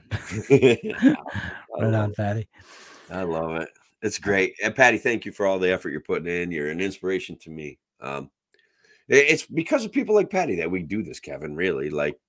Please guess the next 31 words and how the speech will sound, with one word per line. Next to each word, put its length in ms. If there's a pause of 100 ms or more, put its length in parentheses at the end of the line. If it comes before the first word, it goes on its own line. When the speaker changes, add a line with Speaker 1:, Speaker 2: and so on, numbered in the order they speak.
Speaker 2:
you 120
know 80
what 100
I 60
mean? 180
She's 200
proactive. 960 (720)
She's, 420
she's 280
not 300
your 100
standard 560 (800)
disappointed 720
conservative 1200
or, 440
or 180
young 280
Republican 760
that 220
kinda 260
grew 220
up 100
and 80
said, 220
"Oh, 280
wow, 320
Republicans 540
are 80
crazy." 720
And, 220
like, 180